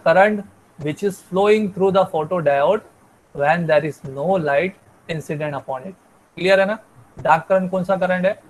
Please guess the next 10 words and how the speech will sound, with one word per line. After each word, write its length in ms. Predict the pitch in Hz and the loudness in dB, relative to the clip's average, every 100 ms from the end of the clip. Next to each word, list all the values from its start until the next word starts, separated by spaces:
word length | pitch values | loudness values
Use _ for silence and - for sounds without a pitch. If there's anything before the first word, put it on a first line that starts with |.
| _ _ _ | _ _ _
वो 160 | 156 202 | 0 2
करंट 300 | 185 175 151 | 4 2 2
है 240 | 156 208 _ _ _ _ | -2 -2 _ _ _ _
जो 280 | 135 170 185 | -4 0 2
फोटोडायोड 640 | 180 151 185 175 156 165 | 2 0 0 4 6 4
से 160 | - 185 | 2 -4
फ्लो 280 | - 170 190 | -2 4 4
होता 260 | 156 147 | 4 2
है 140 | 165 - _ | 0 -2 _
तब, 280 | 196 185 151 | 8 8 6